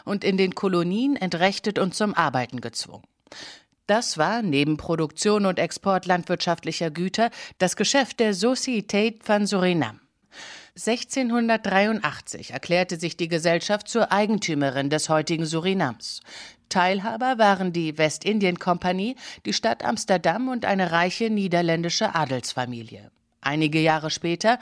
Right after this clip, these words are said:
begann dort auch die Herrnhuter Missionsarbeit. Ganz bewusst bewegt sich die Herrnhuter Mission im Windschatten dänischer, niederländischer und deutscher Kolonialherren, um sich,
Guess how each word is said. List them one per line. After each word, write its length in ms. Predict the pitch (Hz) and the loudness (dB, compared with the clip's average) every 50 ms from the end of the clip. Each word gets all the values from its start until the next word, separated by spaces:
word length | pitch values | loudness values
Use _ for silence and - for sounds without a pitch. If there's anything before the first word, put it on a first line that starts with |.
| - - - - - | -6 -16 -16 -12 -6
begann 420 | - 196 180 208 202 226 254 269 - | -6 -2 0 2 2 2 2 0 0
dort 380 | 202 185 208 240 - - - | 2 2 2 2 0 -2 -8
auch 200 | 143 147 170 175 | -6 -4 -4 -6
die 220 | - - 226 220 175 | -4 -4 -2 -2 2
Herrnhuter 500 | 170 175 165 170 170 170 175 - 190 185 | 2 4 4 4 4 2 0 2 2 2
Missionsarbeit. 1000 | 208 214 202 - 190 170 151 131 - - 127 123 - 110 110 - - - _ _ _ _ - | 2 0 -2 0 0 0 0 0 -2 -6 -10 -10 -10 -12 -18 -20 -20 -20 _ _ _ _ 2
Ganz 240 | 220 226 220 226 - | 2 2 2 0 -4
bewusst 520 | 247 247 226 247 208 156 - - _ _ | -6 -6 -4 -2 -4 -4 -4 -8 _ _
bewegt 380 | - 147 139 160 170 165 - - | -8 -4 -2 -2 -2 -2 -4 -6
sich 160 | 180 165 - | -6 -6 -4
die 140 | - 151 143 | -4 -4 -2
Herrnhuter 500 | 151 185 196 208 208 196 202 - 190 175 | 2 2 4 4 4 2 0 0 0 0
Mission 560 | 165 165 156 - - 175 175 190 208 240 240 - - - - | 0 0 -2 -2 -2 -2 -2 0 -2 -2 -6 -10 -16 -16 -10
im 200 | - - 185 165 | -6 -6 -4 0
Windschatten 640 | 180 196 254 254 - - 254 247 254 - 247 233 214 | 0 0 0 0 0 0 -2 -2 -2 -2 -4 -4 0
dänischer, 540 | - 175 185 196 208 202 196 - 208 202 196 | 2 4 4 6 4 4 2 2 0 0 0
niederländischer 880 | 180 185 196 202 190 185 170 165 165 160 165 165 160 - 190 185 170 | 2 0 0 2 2 2 2 2 2 0 0 0 0 0 2 2 2
und 160 | - 202 - 180 | 2 0 2 2
deutscher 320 | 160 151 147 - - 156 | 2 2 0 -2 -4 -4
Kolonialherren, 880 | - - 170 160 170 185 196 185 160 135 120 107 123 117 110 107 - - _ _ | -2 0 2 2 2 4 4 4 2 2 0 -6 -10 -12 -12 -14 -20 -20 _ _
um 180 | - - 151 160 | -4 -2 -2 0
sich, 300 | 156 170 185 185 - - | 2 2 2 2 0 -2